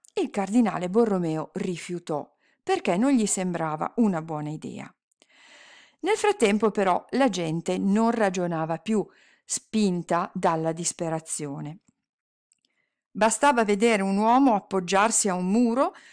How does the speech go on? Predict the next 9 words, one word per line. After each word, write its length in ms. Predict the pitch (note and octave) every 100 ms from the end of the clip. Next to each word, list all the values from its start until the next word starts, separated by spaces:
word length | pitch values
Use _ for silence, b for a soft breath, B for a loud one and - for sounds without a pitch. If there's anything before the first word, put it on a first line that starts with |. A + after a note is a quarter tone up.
| B B
e 160 | -
la 120 | F#4+ G4
folla 400 | A#3+ C4 F4+ A3
lo 120 | G3
accusava 640 | G#3 - E4+ A3 F#3 A3
di 120 | F#3+
essere 340 | F3+ F#3 - F3+
un 160 | F3+
untore. 680 | E3+ D#3+ - D#3 D3+ D3+ E3